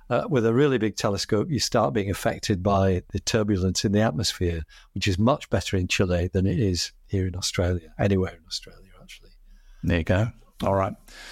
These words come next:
Speaker 2: Uh, so it was a yes and a no, uh, Andrew, but, uh,
Speaker 1: It
Speaker 2: great
Speaker 1: was.
Speaker 2: question.
Speaker 1: It was
Speaker 2: Great
Speaker 1: indeed.
Speaker 2: question. Mm.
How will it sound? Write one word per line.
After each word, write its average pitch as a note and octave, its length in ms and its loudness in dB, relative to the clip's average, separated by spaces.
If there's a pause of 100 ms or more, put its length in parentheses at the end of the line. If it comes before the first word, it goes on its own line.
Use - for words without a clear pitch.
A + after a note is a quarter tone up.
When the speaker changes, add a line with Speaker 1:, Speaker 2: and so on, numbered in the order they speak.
(460)
Speaker 2:
Uh, B2 500 4 (580)
so B2 220 4
it - 40 4
was A#2 120 0
a B2 40 2
yes C3 300 2
and A#2+ 80 2
a A#2 60 2
no, A#2 420 0 (240)
uh, G#2+ 320 0
Andrew, G#2 300 2
but, - 340 -4
uh, G#2+ 300 2
Speaker 1:
It - 140 -14
Speaker 2:
great - 140 0
Speaker 1:
was. A#3 220 2
Speaker 2:
question. G#2+ 320 -2
Speaker 1:
It - 40 2
was A#2+ 120 -2
Speaker 2:
Great A#2+ 140 2
Speaker 1:
indeed. - 120 -6
Speaker 2:
question. F#2 380 -2 (180)
Mm. G#2 320 2